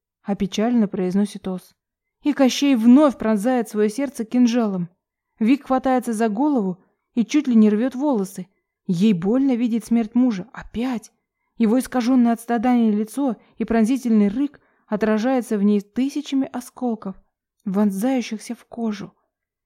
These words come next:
Всё это кажется каким-то кошмаром и издёвкой. Гости радуются смерти Кощея,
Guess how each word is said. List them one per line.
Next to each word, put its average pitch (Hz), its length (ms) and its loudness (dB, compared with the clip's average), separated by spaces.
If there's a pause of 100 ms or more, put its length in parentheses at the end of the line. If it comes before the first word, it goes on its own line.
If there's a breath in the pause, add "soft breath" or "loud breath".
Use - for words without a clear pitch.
Всё - 240 -2
это 254 140 -4
кажется 247 360 -6
каким-то 240 340 -2
кошмаром 277 600 -2
и 285 80 0
издёвкой. 233 560 -4 (460)
Гости 262 440 0
радуются 202 480 0
смерти 214 340 -2
Кощея, 254 560 -6